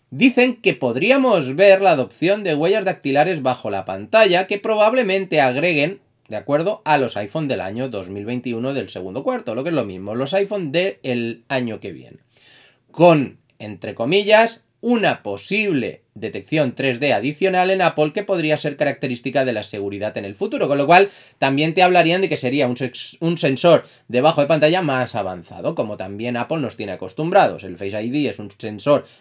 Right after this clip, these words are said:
más avanzado que el reconocimiento facial de los teléfonos de Android,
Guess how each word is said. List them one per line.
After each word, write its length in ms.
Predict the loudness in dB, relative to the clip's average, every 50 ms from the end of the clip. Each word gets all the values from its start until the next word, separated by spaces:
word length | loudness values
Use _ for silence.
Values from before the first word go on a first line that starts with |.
| _ -6
más 240 | -4 -4 -2 -2
avanzado 540 | 0 -2 0 -2 -4 -2 0 2 2 2 0
que 60 | -2
el 80 | -6 -8
reconocimiento 640 | -8 -10 -12 -12 -14 -14 -14 -12 -12 -12 -10 -8 -8
facial 480 | -6 -6 0 2 2 2 2 2 -2 -6
de 100 | -10 -10
los 140 | -10 -10 -12
teléfonos 420 | -12 -12 -10 -10 -10 -10 -8 -4
de 120 | -2 0
Android, 400 | 2 2 2 2 2 2 2 2